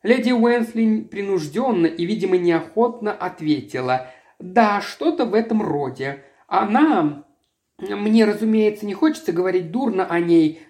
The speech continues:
дорогой мистер Тренион, но..." Она пожала плечами. "Вы, вероятно, помните эпизод с ювелиром в библиотеке?" Тренион кивнул головой.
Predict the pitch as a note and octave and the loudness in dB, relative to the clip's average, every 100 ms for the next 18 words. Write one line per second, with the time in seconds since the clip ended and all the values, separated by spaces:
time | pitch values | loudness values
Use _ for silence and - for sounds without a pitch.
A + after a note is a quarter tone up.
0 | _ E3+ E3+ F3 E3 E3+ - D#3+ - G#3+ | _ -4 0 2 2 0 -4 -8 -4 -2
1 | C4 F#3+ D#3+ D#3+ F3 G#3 G#3 G3+ G3 - | -2 0 2 2 2 2 2 0 -4 -14
2 | _ _ _ D3+ D#3 E3 D3+ D#3+ D#3 E3 | _ _ _ -4 -4 -2 -4 -4 -2 -2
3 | E3 E3+ C#3 C3+ C3+ - _ _ - A3+ | -2 -2 -4 -4 -10 -16 _ _ -6 0
4 | A#3+ A#3+ A#3 A#3 A#3+ D4 E4 C#4+ A3+ A3+ | 2 4 2 0 -2 2 4 4 2 4
5 | G#3+ F#3 - _ - G#3+ A#3 A3+ C4 A#3+ | 4 2 -8 _ -2 0 0 -2 2 4
6 | G#3 - - F3 G#3+ A3 A3+ B3+ C#4 A#3 | 4 2 -10 -10 -2 0 2 0 2 2
7 | F3 E3 E3 D3+ D3+ E3+ F#3+ G3+ - D#3+ | 2 2 -2 -6 -6 -4 -2 -4 -6 -6
8 | - - - _ _ _ _ _ _ _ | -6 -16 -18 _ _ _ _ _ _ _
9 | _ F3 F#3+ F#3+ F#3+ G#3 A3+ A3+ D#3+ E3 | _ 2 2 2 0 0 0 -2 0 4
10 | D#3+ D3+ D#3+ D#3 A#2+ A2 A2 | 4 2 0 -2 -4 -6 -10